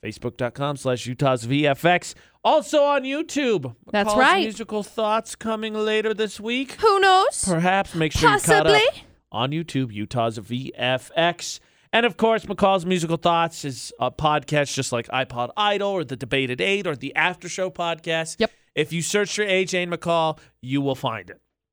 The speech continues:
Speaker 1: Spotify, Podomatic, iHeartRadio app, we're there. Search for A J McCall, you will find us. Okay, McCall, to quote you, we've done it. We're past the uphill part of the week. Now it's the downhill
Speaker 2: Downhill
Speaker 1: slide.
Speaker 2: slide.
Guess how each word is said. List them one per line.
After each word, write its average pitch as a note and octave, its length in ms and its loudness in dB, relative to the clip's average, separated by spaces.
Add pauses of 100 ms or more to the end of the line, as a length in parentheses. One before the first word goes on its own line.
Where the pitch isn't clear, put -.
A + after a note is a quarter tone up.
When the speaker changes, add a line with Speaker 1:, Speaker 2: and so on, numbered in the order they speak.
(460)
Speaker 1:
Spotify, D#3+ 920 2 (440)
Podomatic, D3+ 680 2 (100)
iHeartRadio D3+ 720 0
app, D3+ 260 0 (220)
we're C3+ 140 0
there. A#2 240 -2
Search D#3 320 0
for - 80 0
A D#3 100 4
J D3 160 0
McCall, C#3+ 460 -2
you B2 140 -8
will B2 100 -4
find G2 340 -14
us. - 320 -20 (1400)
Okay, E3 220 -2
McCall, C3 380 -4 (460)
to D3+ 60 -6
quote G3 300 0
you, E3 360 0 (440)
we've B2+ 140 -6
done D3+ 200 0
it. G#2+ 140 -12 (220)
We're B2+ 160 -4
past E3 440 2
the D#3+ 180 -4
uphill E3+ 340 0
part D#3+ 240 0
of B2+ 80 -14
the D3 80 -4
week. D#3 180 -2
Now D3+ 200 0
it's - 140 -10
the C#3 120 -6
downhill C#3 280 2
Speaker 2:
Downhill D#4 600 4
Speaker 1:
slide. B3 840 0
Speaker 2:
slide. F#3+ 80 -16